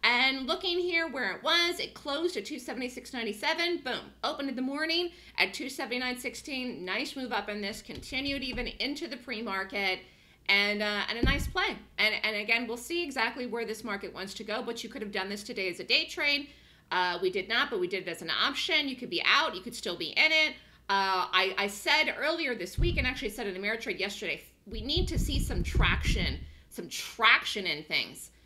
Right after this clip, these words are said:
So let's see if we're finally gonna get it, like, if this is it. Uh, because that's really what, as a, as a trader, as an active trader, again, I play momentum. I'm playing momentum in the gap. You've <laughs> gotta get movement. If you don't have a movement and momentum, there's no way to ma-,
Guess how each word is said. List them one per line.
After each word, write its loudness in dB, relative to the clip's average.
So -2
let's 2
see 0
if -2
we're -4
finally 2
gonna 2
get 4
it, -6
like, -4
if -10
this -4
is -8
it. 2
Uh, 2
because -4
that's -2
really 0
what, 2
as 0
a, -2
as 0
a -2
trader, -4
as -4
an -4
active 2
trader, 0
again, 0
I 2
play -4
momentum. -2
I'm -10
playing -6
momentum -4
in -8
the -8
gap. 2
You've -4
<laughs> -6
gotta 2
get 2
movement. -6
If -8
you 0
don't 2
have 0
a -2
movement -4
and -4
momentum, -4
there's -10
no -4
way -4
to -4
ma-, -8